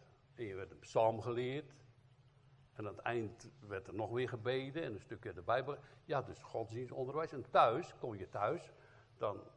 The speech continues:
's morgens begon je met gebed en eten,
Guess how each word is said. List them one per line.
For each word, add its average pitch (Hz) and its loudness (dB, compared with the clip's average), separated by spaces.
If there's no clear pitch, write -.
's - -16
morgens 127 0
begon 101 -6
je 95 -6
met 87 -10
gebed 110 -2
en 92 -8
eten, 120 -4